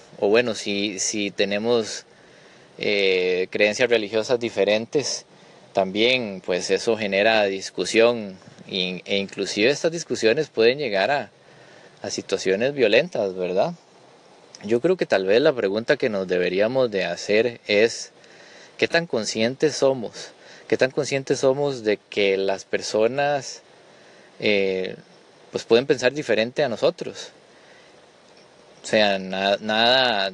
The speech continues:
dice que el hecho de que yo crea de cierta manera o que le vaya a X equipo o, o que quiera votar por X persona sea lo correcto. Entonces, aquí el ejercicio importante es, es la conciencia,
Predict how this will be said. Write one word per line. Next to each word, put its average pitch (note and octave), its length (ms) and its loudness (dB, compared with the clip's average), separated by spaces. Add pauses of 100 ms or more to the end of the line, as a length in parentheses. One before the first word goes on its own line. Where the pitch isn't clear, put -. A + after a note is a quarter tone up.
(120)
dice A#2+ 640 0 (260)
que F#2+ 600 0
el G2 80 0
hecho G#2 320 0
de A2 160 2
que G2+ 140 -12
yo G2+ 140 -2
crea A2+ 300 4
de F#2+ 120 0
cierta G#2+ 280 -4
manera A2 600 0
o F#2+ 120 -2
que F#2+ 360 0
le F#2+ 120 2
vaya G#2+ 360 4
a G2+ 160 4
X G#2+ 300 -6
equipo A2+ 420 -2
o, G2+ 800 0
o G2 80 -4
que - 120 -12
quiera G#2+ 240 4
votar A#2 300 2
por G2 120 -2
X F#2+ 200 -6
persona A#2+ 420 -2
sea A2 200 2
lo B2+ 100 0
correcto. A2+ 500 -4 (1000)
Entonces, A2 800 2 (420)
aquí A#2+ 400 0
el C3 160 4
ejercicio A2+ 460 -2
importante B2+ 760 0
es, B2+ 220 -4
es G#2+ 180 -4
la C3+ 140 0
conciencia, A2 760 -6